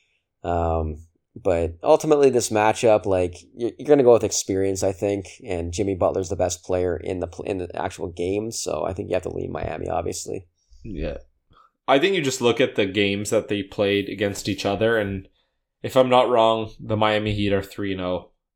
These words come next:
Speaker 2: against the Atlanta Hawks, and, um, that plus the experience, plus the way they, they just play, they kinda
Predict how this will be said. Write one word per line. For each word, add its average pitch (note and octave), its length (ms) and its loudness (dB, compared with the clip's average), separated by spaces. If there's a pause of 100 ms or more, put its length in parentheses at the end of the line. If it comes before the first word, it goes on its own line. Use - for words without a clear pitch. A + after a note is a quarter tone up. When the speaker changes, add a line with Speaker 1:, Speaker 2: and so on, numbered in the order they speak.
Speaker 2:
against G2 760 -6 (720)
the F#2+ 320 0
Atlanta F#2+ 400 -4
Hawks, F#2+ 580 0
and, F#2+ 560 -4 (160)
um, F#2 520 0
that A#2 420 4
plus B2+ 340 4
the C3 140 2
experience, A2+ 800 0
plus D3+ 380 2
the D3 100 4
way A2 540 2 (760)
they, G#2+ 440 2 (300)
they A2+ 220 0
just B2 400 0
play, A2 460 2
they G2+ 260 0
kinda G2 360 -4